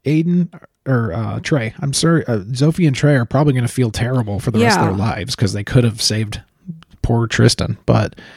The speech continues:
Speaker 1: I
Speaker 2: And we're
Speaker 1: mean,
Speaker 2: not saying that it's
Speaker 1: no.
Speaker 2: their fault. We're just saying
Speaker 1: No.
Speaker 2: moving forward for future events, if you hear somebody saying something disturbing, take it seriously, because one never knows.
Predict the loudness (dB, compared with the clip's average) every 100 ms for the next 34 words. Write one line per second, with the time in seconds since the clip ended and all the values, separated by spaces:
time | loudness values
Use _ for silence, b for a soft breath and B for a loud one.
0 | B B B B _ -2 2 2 2 0
1 | -2 0 2 2 2 2 0 0 0 0
2 | -2 -2 0 0 -2 -6 0 0 0 -2
3 | 2 2 2 2 2 2 0 -4 -4 0
4 | 2 2 2 -2 -6 B B -6 -6 -2
5 | 0 0 0 0 2 2 2 -2 -6 -6
6 | -6 -2 -2 0 0 0 0 0 -2 -2
7 | 0 0 -2 -6 -4 -4 -4 -6 0 2
8 | 4 2 2 0 B B B B -2 2
9 | 4 2 0 -4 -2 -4 -6 -6 -2 0
10 | 2 2 0 -2 0 0 2 0 0 0
11 | 2 2 2 0 -2 -8 -12 -8